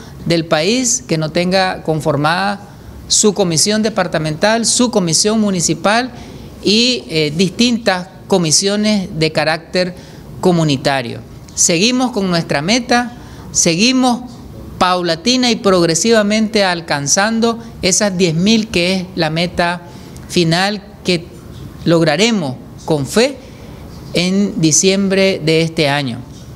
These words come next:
Pero no solamente es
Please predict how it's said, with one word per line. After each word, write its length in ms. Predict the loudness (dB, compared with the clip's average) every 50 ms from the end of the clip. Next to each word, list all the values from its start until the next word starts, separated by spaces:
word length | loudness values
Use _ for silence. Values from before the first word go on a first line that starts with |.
| -18 -18 -18 -18 -18 -16 -16 -16 -16 -14 -14 -14 -12 -2 0
Pero 200 | 2 2 4 2
no 120 | 2 2
solamente 920 | 2 2 2 2 2 2 2 0 0 0 0 0 0 0 2 0 0 0
es 260 | 2 0 0 -2 -2